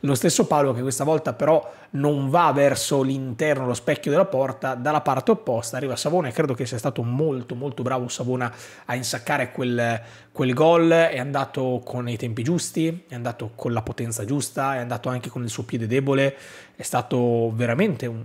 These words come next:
un bel gol del nostro numero trentasette, che fa gol soltanto con la maglia gialla,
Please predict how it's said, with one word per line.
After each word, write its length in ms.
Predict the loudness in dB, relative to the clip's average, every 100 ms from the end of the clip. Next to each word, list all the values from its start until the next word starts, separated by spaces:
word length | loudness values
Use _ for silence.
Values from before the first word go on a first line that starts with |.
| -10
un 200 | -6 -2
bel 220 | -2 -2
gol 580 | -4 -4 -4 -6 -8 -10
del 160 | -8 -6
nostro 280 | -6 -8 -8
numero 200 | -8 -8
trentasette, 1000 | -10 -8 -6 0 0 0 0 0 -2 -10
che 180 | -2
fa 140 | -2 -2
gol 200 | -6 -6
soltanto 480 | -8 -6 -6 -6 -4
con 120 | 0
la 80 | 0
maglia 280 | 0 2
gialla, 480 | 4 4 2 0 -2